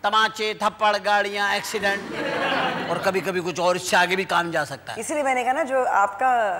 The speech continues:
Speaker 2: कमाल फन है, वो हमारा तो है ही नहीं।
Speaker 1: नहीं, नहीं, मेरा फन नहीं है। मैं भी आपकी तरह एक कौम का खादिम हूँ।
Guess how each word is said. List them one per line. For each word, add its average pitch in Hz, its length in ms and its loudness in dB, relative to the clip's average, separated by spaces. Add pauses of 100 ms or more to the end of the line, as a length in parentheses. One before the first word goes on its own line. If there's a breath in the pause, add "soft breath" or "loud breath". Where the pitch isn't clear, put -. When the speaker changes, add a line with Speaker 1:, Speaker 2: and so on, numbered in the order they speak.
(160)
Speaker 2:
कमाल 202 420 0
फन 220 200 0
है, 226 60 0
वो 247 80 -2
हमारा 175 240 -4
तो 202 100 -10
है 190 100 -6
ही 185 80 -10
नहीं। 208 140 -16
Speaker 1:
नहीं, 175 260 0
नहीं, 165 220 -2
मेरा 175 260 2
फन 202 200 0
नहीं 208 240 0
है। 214 160 2 (260 loud breath)
मैं 202 220 2
भी 240 80 2
आपकी 208 280 4
तरह 208 160 2
एक 202 240 0
कौम 185 220 2
का 190 100 4
खादिम 160 400 0
हूँ। 185 240 0